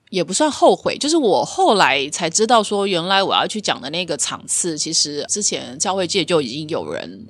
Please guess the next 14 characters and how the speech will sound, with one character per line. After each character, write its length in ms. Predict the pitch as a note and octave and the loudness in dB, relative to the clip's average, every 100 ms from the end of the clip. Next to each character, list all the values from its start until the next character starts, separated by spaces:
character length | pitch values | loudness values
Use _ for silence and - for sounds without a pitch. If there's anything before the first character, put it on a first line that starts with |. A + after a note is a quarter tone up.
| - | -6
预 120 | G3 | -4
知 240 | - E3 | -2 -2
到 200 | E3+ D#3+ | 0 0
说 180 | D3+ D3+ | 0 -2
我 160 | D3+ C#3 | -2 0
去 240 | - - | 2 2
一 60 | C4 | 0
定 200 | E3+ D#3 | -2 -2
会 320 | E3 G2+ - | -2 -2 -2
被 120 | D#3 | -2
轰 240 | C#3+ D#3 C#3+ | -2 -4 -4
得 80 | C#3 | -4
很 220 | - - | -4 -2
惨。 240 | - - | -2 -2